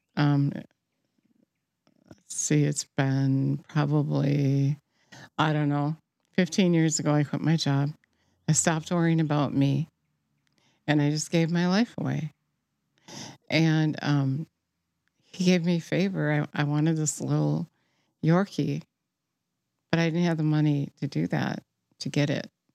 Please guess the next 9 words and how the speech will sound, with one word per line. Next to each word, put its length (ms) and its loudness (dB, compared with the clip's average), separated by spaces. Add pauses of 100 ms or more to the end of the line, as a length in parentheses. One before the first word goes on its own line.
(880)
And 540 0
long 260 2
story 380 0
short, 560 -2
she 120 -2
was 180 0
handed 400 2
to 100 -4
me. 300 -2